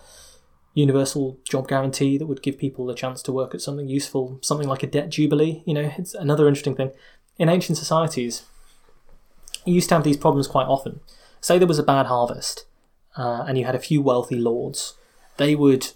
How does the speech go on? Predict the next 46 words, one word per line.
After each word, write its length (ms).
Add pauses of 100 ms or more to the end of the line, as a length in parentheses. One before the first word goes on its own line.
(400)
you 100
know, 100
lend 520
money 380
to 260
the 100
various 480
farmers 500
who 120
kind 180
of 60
lived 240
on 80
the 80
outskirts 640
of 140
the 60
city, 440 (540)
and 380 (560)
that 200
money 260
would 140
be 100
enough 220
to 80
keep 200
them 120
afloat 320
through 120
the 40
crisis, 560
but 320 (280)
it 100
would 100
be 160
at 80
a 100
high 200
interest 340
rate, 340
and, 220
you 80
know, 140
they'd 160
end 180
up 200